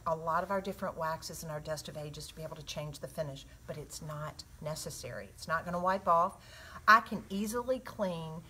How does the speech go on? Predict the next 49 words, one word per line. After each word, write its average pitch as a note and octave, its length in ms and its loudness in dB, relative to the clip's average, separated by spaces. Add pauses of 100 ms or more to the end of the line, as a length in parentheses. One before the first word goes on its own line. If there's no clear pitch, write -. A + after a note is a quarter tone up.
(280)
our F#3 300 8
one-step F3+ 840 -2
paint D3+ 640 -6 (280)
that's - 280 -4
on F3 240 4
a G3+ 60 0
piece F#3 320 -8
of F3+ 80 -6
furniture D#3+ 600 -4
with D3 200 -8
Windex, F3 640 -8 (120)
with F3 140 -6
a F3 60 -6
cleaner, E3+ 580 -6
and D#3 80 -6
it's - 300 -12
not D#3+ 220 0
going E3 200 -6
to E3 80 -2
affect D3 380 -4
it - 160 -8
at C#3+ 160 -4 (100)
all. C#3+ 400 2
It's - 160 -10
really F#3 460 0
important E3+ 480 -2
that D3 100 -12
you D3+ 100 -6
understand D3 460 -6
the C3 60 -6
difference B2+ 340 -8
in B2 100 -10
that. F#2 220 -10 (580)
So, G3+ 300 6 (840)
I G3 60 6
want G#3 240 6
you B3+ 80 2
to A3 60 -4
be A3+ 80 4
able G3 140 8
to F#3 60 0
see A#3 200 0
the C4 100 -4
consistency, G#3+ 720 0
see A3 220 -2
how A3+ 140 6
thick G#3+ 280 -2
it F3+ 80 2
is. E3 320 2